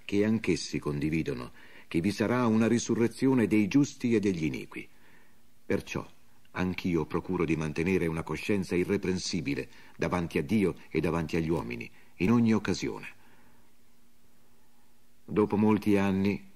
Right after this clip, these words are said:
io ora me ne sono venuto allo scopo di portare elemosine al mio popolo e di offrire sacrifici.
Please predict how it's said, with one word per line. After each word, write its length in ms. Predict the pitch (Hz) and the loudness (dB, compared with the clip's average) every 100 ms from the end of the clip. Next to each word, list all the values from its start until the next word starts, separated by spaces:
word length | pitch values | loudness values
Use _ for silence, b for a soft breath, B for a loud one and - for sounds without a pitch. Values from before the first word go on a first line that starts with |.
| - | -4
io 180 | 98 101 | 2 4
ora 260 | 95 101 95 | 6 4 2
me 120 | 95 | 0
ne 80 | 92 | -2
sono 240 | - 92 | -2 0
venuto 480 | 87 85 92 87 - - | 0 0 -2 -2 -6 -4
allo 220 | 87 87 | -4 -4
scopo 380 | - 95 95 85 | -2 0 0 -2
di 100 | 87 | -2
portare 460 | 85 80 90 85 | -2 -4 -2 -2
elemosine 600 | 82 82 82 76 76 69 | 0 -2 -2 -4 -4 -6
al 100 | 69 | -6
mio 140 | 69 67 | -8 -2
popolo 460 | 98 95 90 85 B B B | -2 0 -2 -2 B B B
e 120 | 87 | -2
di 100 | 85 | -2
offrire 340 | 80 92 95 | -2 -2 0
sacrifici. 640 | 90 92 87 82 - - | 0 -2 -4 -6 -8 -10